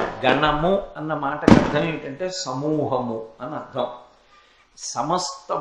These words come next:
భూతముల యొక్క సమూహమునకు భూతగణము అని పేరు.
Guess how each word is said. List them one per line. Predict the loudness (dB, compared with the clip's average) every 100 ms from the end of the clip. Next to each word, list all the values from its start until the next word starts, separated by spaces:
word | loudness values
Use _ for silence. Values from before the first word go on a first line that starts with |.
| -6
భూతముల | -2 -2 -2 -4 -2 -4 -6
యొక్క | -8 -8 -8
సమూహమునకు | -6 -6 -4 -2 -2 -4 -6 -6 -6 -6 -2
భూతగణము | 2 4 6 4 0 0 0 0
అని | 0
పేరు. | -2 -2 -2